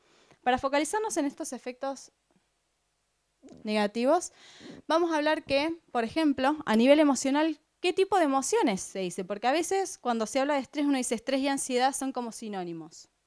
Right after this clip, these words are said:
Y no es así. Estrés es un concepto mucho más amplio que el de ansiedad, que es un estado emocional. Y cuando uno está estresado puede sentir como distintas emociones. Cuando uno está estresado se puede sentir ansioso,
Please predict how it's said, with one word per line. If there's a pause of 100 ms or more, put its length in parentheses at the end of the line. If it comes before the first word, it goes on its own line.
(340)
Y
no
es
así. (520)
Estrés
es
un
concepto
mucho
más
amplio
que
el
de
ansiedad,
que
es
un
estado
emocional. (760)
Y
cuando
uno
está
estresado
puede
sentir
como (580)
distintas
emociones. (640)
Cuando
uno
está
estresado
se
puede
sentir
ansioso,